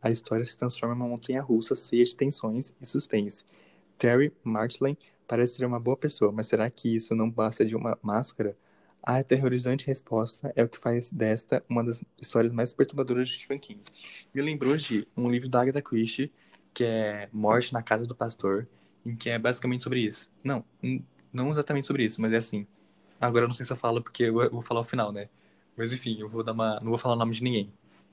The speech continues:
Tem um cara que ele sai gritando na casa que ocorreu o assassinato, falando, "Ah, eu matei, eu matei." É... e aí, tipo, ele vai preso, mas aí depois o, o detetive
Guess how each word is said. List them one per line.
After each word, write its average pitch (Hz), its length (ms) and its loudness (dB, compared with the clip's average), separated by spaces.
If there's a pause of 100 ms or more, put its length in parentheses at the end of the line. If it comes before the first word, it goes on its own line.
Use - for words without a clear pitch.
(680)
Tem 131 100 4
um 139 80 4
cara 120 320 0
que - 140 -4
ele 123 100 0
sai 110 340 -2
gritando 117 560 -4 (300)
na 117 100 -8
casa 104 280 -2
que - 100 -10
ocorreu 110 300 -4
o 101 40 -2
assassinato, 101 540 -6
falando, 101 260 -4 (300)
"Ah, 147 260 0
eu 143 120 2
matei, 143 400 0
eu 139 60 -4
matei." 135 580 -2 (640)
É... 113 880 -6 (400)
e 120 60 -2
aí, 113 100 2
tipo, 113 420 2 (120)
ele 110 180 4
vai 110 140 0
preso, 117 520 2 (400)
mas 117 160 0
aí 117 120 4
depois 117 400 2
o, 110 420 2
o - 20 -
detetive 113 600 0